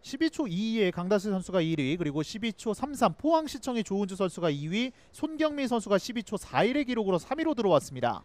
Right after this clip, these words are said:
어, 두 번째 조를 한번 살펴볼까요? 포항시청의 최하영, 어, 가평군청의 김다은, 에스에이치 서울주택도시공사의 이현희, 화성시청의 한예솔, 정선군청의 김명지,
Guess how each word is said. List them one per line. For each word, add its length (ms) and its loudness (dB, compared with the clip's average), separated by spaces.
어, 460 2
두 160 -4
번째 400 2
조를 280 2
한번 360 4
살펴볼까요? 960 4
포항시청의 720 -2
최하영, 500 2
어, 180 -4
가평군청의 760 -2
김다은, 760 2
에스에이치 600 -2
서울주택도시공사의 1300 -2
이현희, 440 0
화성시청의 640 0
한예솔, 720 0
정선군청의 880 -4
김명지, 680 -2